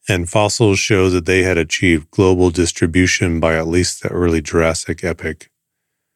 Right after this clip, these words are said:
Modern birds inhabit most available habitats, from terrestrial to marine,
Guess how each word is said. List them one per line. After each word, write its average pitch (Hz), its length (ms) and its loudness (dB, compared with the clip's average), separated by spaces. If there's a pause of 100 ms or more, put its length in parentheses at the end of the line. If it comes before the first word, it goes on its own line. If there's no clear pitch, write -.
(560)
Modern 113 500 2
birds 92 540 0
inhabit 90 560 0
most 92 460 0
available 85 640 0
habitats, 82 840 -4 (220)
from 80 360 -2
terrestrial 87 760 0
to 85 200 -8
marine, 82 520 -2